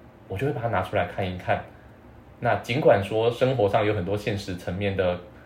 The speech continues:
客观因素会去阻碍我自己，会去钳制住我的想法，但是看着这一段话的时候，我好像又回到了当时那一个二十几岁吧，大概大学出头或者是高三的时候。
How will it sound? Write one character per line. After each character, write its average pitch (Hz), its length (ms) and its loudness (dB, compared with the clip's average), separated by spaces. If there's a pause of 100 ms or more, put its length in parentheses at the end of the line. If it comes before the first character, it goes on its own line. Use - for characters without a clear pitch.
(120)
客 110 140 0
观 101 200 2
因 104 80 -4
素 104 160 -4
会 101 120 -2
去 101 180 -6
阻 98 200 -10
碍 98 120 6
我 85 160 2
自 92 140 -8
己， 90 160 -10
会 104 120 2
去 98 380 -2 (560)
钳 98 260 -2
制 120 140 -2
住 107 140 -6
我 87 100 -2
的 92 80 -2
想 90 260 -4
法， 90 240 -2
但 110 120 2
是 104 120 -2
看 147 220 -4
着 110 60 -2
这 110 100 -2
一 110 60 -2
段 104 180 0
话 104 140 2
的 92 60 -4
时 - 120 -10
候， 95 220 -4 (280)
我 139 100 2
好 117 180 4
像 123 120 0
又 120 140 4
回 98 180 0
到 104 180 4
了 92 100 -2
当 104 240 2
时 87 220 -8
那 95 160 -2
一 95 100 -4
个 85 340 -2 (680)
二 131 100 6
十 113 140 -4
几 101 180 -10
岁 98 220 2
吧， - 240 -4
大 104 100 0
概 98 140 0
大 104 180 -4
学 92 180 -4
出 101 200 -6
头 87 200 -2
或 98 120 0
者 87 160 -2
是 98 160 -6
高 98 220 2
三 101 160 2
的 95 80 -2
时 92 140 -8
候。 87 240 -4